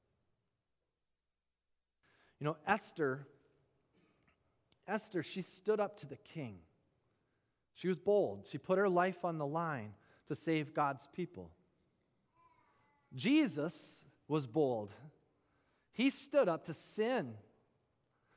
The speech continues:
to the devil, and to death itself. He put his life on the line. Esther was spared.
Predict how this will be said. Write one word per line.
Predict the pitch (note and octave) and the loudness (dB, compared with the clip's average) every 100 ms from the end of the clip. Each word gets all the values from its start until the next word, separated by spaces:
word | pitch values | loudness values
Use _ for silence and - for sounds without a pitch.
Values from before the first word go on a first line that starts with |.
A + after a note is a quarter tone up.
| - | -2
to | F#3+ | 2
the | F3 | 2
devil, | B2+ G3 A3+ C4 C3+ A2+ - _ _ _ _ _ _ _ - | 2 4 4 4 -2 -6 -16 _ _ _ _ _ _ _ -2
and | G3 | 0
to | G#3+ | 0
death | C3+ A3+ D4 | 4 4 4
itself. | C#4+ F#3+ - C4 F#3 | 0 -4 2 2 4
He | A#3 | 2
put | - C#4+ B3+ | 4 6 6
his | D#4 A#3+ | 4 4
life | G#3 F#3+ F3+ | 4 4 4
on | F3+ | 0
the | D#3 | 2
line. | D#3+ D#3 B2+ A2 - - _ _ _ _ _ _ _ _ _ _ _ _ _ - | 2 0 -2 -10 -16 -20 _ _ _ _ _ _ _ _ _ _ _ _ _ 2
Esther | A3+ - C#4 | 2 2 2
was | F#3 | 2
spared. | - - - A#3 C4+ G#3 C3 | 0 -10 0 6 6 4 -4